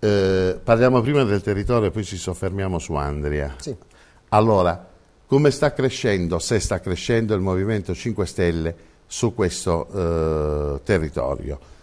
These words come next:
Speaker 1: dove i risultati, anche dopo, fermo restando che voi sarete sempre penalizzati alle amministrative, quindi voglio dire, eh,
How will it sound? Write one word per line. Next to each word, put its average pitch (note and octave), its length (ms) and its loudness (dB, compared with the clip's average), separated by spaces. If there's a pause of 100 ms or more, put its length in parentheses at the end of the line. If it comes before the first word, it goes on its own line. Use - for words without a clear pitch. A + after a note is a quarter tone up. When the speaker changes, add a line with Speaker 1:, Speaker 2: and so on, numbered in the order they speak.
(200)
Speaker 1:
dove B2 580 4
i E3+ 140 4
risultati, A#2 1040 0
anche D3 500 2
dopo, A#2+ 640 2 (240)
fermo G3+ 400 6
restando C3+ 500 4
che A#2+ 120 -2
voi D3 160 2
sarete A#2+ 400 0
sempre D#3 360 2
penalizzati F#2 640 0
alle E2 200 0
amministrative, D#2+ 880 -6
quindi F#2 400 0
voglio G#2 260 0
dire, D#2 400 -6
eh, F#2+ 320 -2